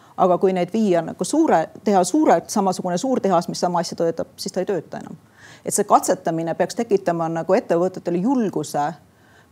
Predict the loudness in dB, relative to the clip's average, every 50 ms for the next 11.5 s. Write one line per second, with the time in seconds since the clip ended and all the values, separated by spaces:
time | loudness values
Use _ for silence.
0 | -2 -2 0 0 -2 -6 -4 -4 -4 -4 -2 -4 -4 0 0 0 0 0 -2 -6
1 | -6 -6 -4 -4 -2 -2 -2 -2 -4 -6 -8 -8 -10 -10 -14 -18 _ _ _ -16
2 | _ 0 2 2 2 2 0 -2 -2 0 0 2 2 2 0 -2 -6 -14 -14 -12
3 | -14 -10 -4 -2 -2 -2 -2 -4 -8 -10 -10 -12 -12 -10 -10 -10 -10 -12 -12 -14
4 | -16 -14 -12 -14 -14 -14 -18 -20 -20 -20 -20 -8 _ 0 0 0 0 -2 -6 -4
5 | -6 -4 -2 -2 -2 0 -2 -4 -2 -2 -2 0 0 0 -2 -4 -4 -6 -8 -6
6 | -2 0 0 0 0 -2 -4 -6 -8 -10 -10 -10 -8 -8 -8 -8 -8 -10 -10 -10
7 | -8 -10 -8 -8 -8 -6 -4 -2 -2 -2 -2 -4 -6 -10 -10 -12 -12 -16 -20 -20
8 | _ _ -10 -8 -8 -8 -8 -8 -6 -6 -6 -6 -6 -6 -8 -10 -10 -8 -10 -10
9 | -10 -10 -12 -12 -10 -8 -8 -6 -2 0 2 2 2 2 2 0 -4 -6 -8 -10
10 | -10 -10 -8 -8 -8 -6 -6 -6 -6 -8 -10 -10 -6 -6 -4 -4 -4 -2 -4 -4
11 | -6 -6 -10 -12 -10 -10 -8 -8 -10 -10